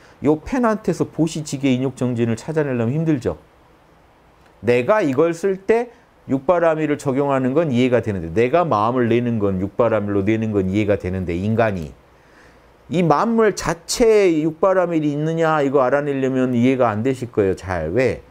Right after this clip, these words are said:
만물은 음양오행으로 굴러갑니다. 만물에서는 여러분 음양오행을 읽어내 주셔야 돼요.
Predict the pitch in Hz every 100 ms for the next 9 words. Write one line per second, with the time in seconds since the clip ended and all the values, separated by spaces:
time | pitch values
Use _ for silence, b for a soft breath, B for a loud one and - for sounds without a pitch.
0 | b b b - 101 117 117 101 139 185
1 | - 104 117 127 135 104 117 127 120 110
2 | 110 143 160 - 110 107 98 87 80 73
3 | 71 b b - 101 117 180 156 120 110
4 | 98 92 95 98 101 120 135 135 123 147
5 | 151 165 123 110 117 117 87 85 - 78
6 | - 55